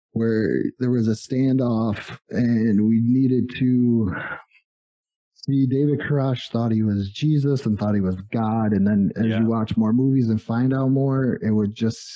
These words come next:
Speaker 1: seem more like an overreactment of the government on something. And as a kid, once again, I thought, "Okay, this guy's a nut job. He has
Speaker 2: Yeah.
Speaker 1: something going on. He's a cult. He needs to be stopped,"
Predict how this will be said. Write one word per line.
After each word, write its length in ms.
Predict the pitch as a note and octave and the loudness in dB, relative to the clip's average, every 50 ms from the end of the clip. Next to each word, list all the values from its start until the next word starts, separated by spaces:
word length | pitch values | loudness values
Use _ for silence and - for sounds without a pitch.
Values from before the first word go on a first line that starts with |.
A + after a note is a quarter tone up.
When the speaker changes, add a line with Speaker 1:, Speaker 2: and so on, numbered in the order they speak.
| - - | -10 -4
Speaker 1:
seem 360 | B2 B2+ B2+ B2 A#2+ A2+ A2 | 0 2 2 4 4 4 4
more 300 | A2 A2 A2+ A2 A2 G#2+ | 4 4 2 2 2 2
like 260 | G2 G#2 G2+ G2 G2 _ _ _ - A#2 | 2 2 0 0 -2 _ _ _ -4 -4
an 100 | A#2 G2+ - - | -2 -2 0 0
overreactment 1300 | B2 B2 A#2+ A#2+ A#2 A2+ G#2 G#2+ G#2+ G2+ G2+ G2 G#2 G#2+ G2 - - G2+ G#2+ G#2+ G#2 F#2+ - - A2 - _ - | 0 2 2 2 2 2 2 4 2 2 2 2 0 -2 -4 -4 -4 -2 0 2 2 0 -2 -6 -12 -10 _ -4
of 300 | F#2+ G2 F#2+ G2 G2 G2 F#2+ - _ - - _ _ _ _ _ _ _ - | 0 0 0 0 0 -4 -6 -12 _ -20 -20 _ _ _ _ _ _ _ -6
the 180 | A2 A2 A#2+ A2+ G#2+ | -2 -2 -2 0 -2
government 540 | C3 B2+ B2+ C#3 C3 B2+ C3 B2 A#2 B2 - - - - _ _ _ - - - - - - - - - - - - - | 0 0 2 2 2 4 4 2 0 0 -4 -8 -20 -20 _ _ _ -20 -20 -20 -20 -20 -20 -20 -20 -20 -20 -14 -8 -4
on 240 | C3+ C#3+ D3 C#3+ C3 | -2 -2 0 0 -2
something. 580 | - - G#2+ G#2+ G2 - F#2+ F2 E2 D2 - _ _ _ _ _ - | -2 -2 -2 -2 -2 0 0 0 0 0 -2 _ _ _ _ _ -6
And 120 | - D3+ D#3+ | -4 -2 0
as 160 | D#3+ D#3 C#3+ | 0 2 0
a 60 | D3+ | 0
kid, 420 | B2+ - F#3 G#3 F#3+ E3+ D#3+ D#3 C3 | 0 0 0 0 2 2 2 2 0
once 200 | C#3 D3+ D3 - | 0 -2 -2 -2
again, 540 | D3 C3+ D#3 E3 E3 D#3 D3+ D3 D3 C3+ - - - - _ _ _ _ _ _ _ _ _ - | -2 -2 0 0 0 0 2 0 0 -2 -4 -8 -20 -20 _ _ _ _ _ _ _ _ _ -6
I 120 | C#3 D3 D3 | -4 -2 0
thought, 340 | C3+ C#3+ C#3 C#3 C3 - - - _ - | 0 0 -2 -2 -2 -4 -4 -6 _ -6
"Okay, 300 | C#3+ C#3+ C3+ D3 C3+ C3+ | -4 -2 -2 0 0 0
this 180 | C3+ C#3 C3 - | 0 0 0 -2
guy's 280 | - B2+ C3 B2+ A2 | -2 -2 -2 0 0
a 60 | B2 A#2 | 0 0
nut 240 | B2 C#3+ C#3 - | 0 2 0 0
job. 440 | - C3 C#3 C#3 C3+ C3+ C#3 C#3 C#3 B2+ | 0 0 0 0 0 0 0 0 0 -2
He 180 | A2 - B2 | 0 0 0
has 140 | A#2+ A#2 B2+ | 0 0 0
Speaker 2:
Yeah. 60 | C3 C3 | 0 -2
Speaker 1:
something 220 | B2+ B2 A#2+ A2 | -2 -2 -2 -2
going 240 | A#2 A2+ A2 A2 A#2+ | 0 0 2 2 2
on. 320 | C3+ C#3+ D3 D3+ D#3+ D#3+ | 2 2 0 0 0 0
He's 260 | C3+ A#2+ B2 A#2+ G#2 | 0 0 -2 -2 -2
a 60 | G#2+ - | -4 -4
cult. 480 | - C#3 D3 D3 C#3+ D3 D3 D3 - - - - - - - - - - - _ _ _ _ _ - - - _ | -2 -2 -2 0 0 -2 -4 -6 -10 -16 -16 -14 -14 -14 -16 -18 -20 -20 -20 _ _ _ _ _ -16 -16 -16 _
He 220 | - - - D3 D3 | -12 -6 -2 0 0
needs 240 | C#3 C3+ A#2+ - - | 2 2 0 -2 -4
to 100 | - - | -6 -4
be 120 | G#2 F2 | -4 -4
stopped," 580 | - - - B2+ C#3 C#3+ D3 C#3 C3 - - | -4 -4 -6 -4 -2 -2 -2 -2 -4 -6 -10